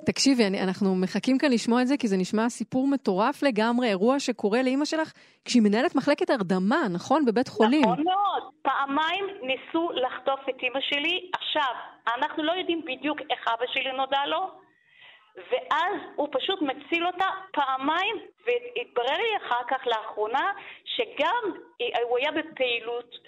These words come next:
Speaker 2: סודית, גם כנגד חטיפות של יהודים. הם פשוט רצו שאמא שלי תטפל במחבלים, והוא הציל אותה מחטיפה. כאשר
Speaker 1: הם
Speaker 2: אני נולדתי
Speaker 1: הכירו, הם הכירו לפני כן? הם היו כבר בני
Speaker 2: הם
Speaker 1: זוג?
Speaker 2: היו בקהילה. אמא שלי הייתה חברה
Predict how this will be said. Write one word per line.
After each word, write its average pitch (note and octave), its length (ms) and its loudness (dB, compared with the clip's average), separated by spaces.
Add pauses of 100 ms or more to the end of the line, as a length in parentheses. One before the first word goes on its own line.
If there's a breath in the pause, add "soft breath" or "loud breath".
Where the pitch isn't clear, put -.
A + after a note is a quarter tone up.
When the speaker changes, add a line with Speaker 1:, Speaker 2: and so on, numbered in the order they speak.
(160)
Speaker 2:
סודית, C4+ 680 -4 (640 soft breath)
גם F4 200 2 (200)
כנגד D4+ 480 -2
חטיפות C#4 460 -2
של C#4 160 -2
יהודים. A#3 480 -2 (300 loud breath)
הם A3+ 100 0
פשוט E4+ 280 -2
רצו D4 260 -2
שאמא D4 280 -2
שלי D4 220 -4
תטפל C#4+ 560 -2 (360)
במחבלים, G#3+ 720 -2 (480 soft breath)
והוא C4+ 220 0
הציל E4 360 -2
אותה F#4 260 0 (320)
מחטיפה. A3+ 640 -4 (680 loud breath)
כאשר B3 340 0
Speaker 1:
הם G#4 200 0
Speaker 2:
אני G#3+ 100 8
נולדתי G#3+ 220 4
Speaker 1:
הכירו, D#4+ 460 8
הם F#3+ 60 4
הכירו B3+ 280 4
לפני G#3 420 0
כן? F#4 280 0
הם G3+ 100 4
היו F#3+ 140 4
כבר F#3+ 160 4
בני F#3+ 160 2
Speaker 2:
הם F#3+ 80 2
Speaker 1:
זוג? G#3+ 180 4
Speaker 2:
היו D#4+ 160 6
בקהילה. C#4 640 0 (260)
אמא D4+ 200 0
שלי C#4+ 200 -2
הייתה C#4+ 160 -2
חברה C4 280 -2